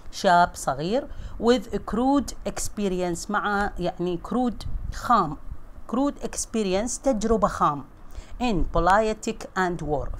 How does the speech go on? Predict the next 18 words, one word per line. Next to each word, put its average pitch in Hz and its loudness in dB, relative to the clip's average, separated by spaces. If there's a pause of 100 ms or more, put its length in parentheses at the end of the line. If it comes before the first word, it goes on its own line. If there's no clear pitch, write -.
في 160 2
السياسة 202 4
والحرب. 156 2 (460)
يقول 262 0
صعب 262 4
إنه 202 -2
تسيطر 196 0
على، 180 4
آه، 151 -4
يعني 165 -6
شاب 185 4
صغير 185 0 (420)
عن 185 2
اللي 170 -2 (340)
مشاعر 170 2
الشخصية 165 0 (320)
اللي 165 0
بداخله 180 0